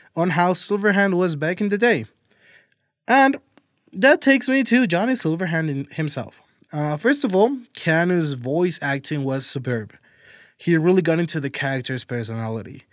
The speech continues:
And that personality is one of an asshole. Silverhand is very self-centered and does not care for anyone or anything, uh, that will not benefit him.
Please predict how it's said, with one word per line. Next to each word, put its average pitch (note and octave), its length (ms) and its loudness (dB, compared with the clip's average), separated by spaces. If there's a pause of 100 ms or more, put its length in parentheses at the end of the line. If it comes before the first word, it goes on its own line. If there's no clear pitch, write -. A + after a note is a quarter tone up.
(320)
And A3 300 2
that G#3 160 2
personality C4 720 2
is F#3 120 0
one F3+ 200 0
of A#3 80 0
an B3+ 80 0
asshole. C#3 380 -2 (200)
Silverhand F3 440 0
is D3 160 -2
very F#3+ 380 4
self-centered E3 1000 -2
and C3+ 160 -2
does C3 140 -8
not E3+ 220 -4
care F3+ 360 2 (360)
for B2+ 280 -2
anyone G3 560 4
or A#2+ 360 -6
anything, F#3 640 0 (400)
uh, C#3 180 -4
that C3 220 -4
will D#3 240 6
not C#3+ 320 0
benefit B2 480 -6
him. A#2 340 -8